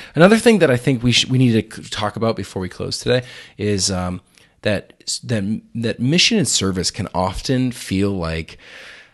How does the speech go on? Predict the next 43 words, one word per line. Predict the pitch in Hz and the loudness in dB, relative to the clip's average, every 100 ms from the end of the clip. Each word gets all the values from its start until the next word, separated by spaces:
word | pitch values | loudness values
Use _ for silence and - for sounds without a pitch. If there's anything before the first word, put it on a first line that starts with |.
| _ _ _ _ | _ _ _ _
uh, | - 95 85 76 110 - _ _ _ - | -6 -4 -4 -6 -12 -16 _ _ _ -8
it, | 117 - 107 _ _ _ - | -6 -6 -16 _ _ _ -6
it's | 117 - - _ | -6 -6 -10 _
hard | - - 120 143 143 | -10 0 2 2 0
to | - 101 | -2 2
add | 107 | 2
on | 104 104 | 2 0
to | - | -2
all | - 127 151 | 2 6 8
the | 143 | 10
other | 123 113 | 10 8
stuff | - 98 90 | 4 0 0
on | 82 | -4
our | - | -6
plate. | - - - _ _ _ _ - | -8 -10 -12 _ _ _ _ -8
Um, | 92 92 87 107 _ - _ - | -4 -2 -4 -8 _ -20 _ -2
and | 113 | 0
so | - 110 104 - | 2 2 2 0
I, | 92 92 - | -2 -4 -4
I | 107 | -2
feel | 123 123 | 2 2
like | 110 85 87 - | 2 -2 -4 -6
the | 98 | -6
demands | 82 98 117 123 139 170 165 | -2 2 6 8 8 6 2
on | - 110 110 | 2 2 2
the | 98 | 2
average | 85 110 143 120 | 2 2 2 2
leader | 95 98 92 | 2 2 2
in | 90 | 0
a | 80 | -4
church | - 80 78 - - - | -6 -6 -6 -8 -10 0
are | 87 87 85 - _ | 2 4 4 0 _
keep | - 190 - | 0 2 2
stuff | - 147 - | 4 4 4
going | 120 107 104 | 4 4 4
every | 139 156 | 4 4
week. | 107 101 98 - | 4 2 -2 -4
You | 95 | -4
have | 82 - | -4 0
all | 170 190 | 2 2
sorts | - 165 | 2 2
of | 131 | 0
demands. | 107 110 104 104 | 2 4 4 2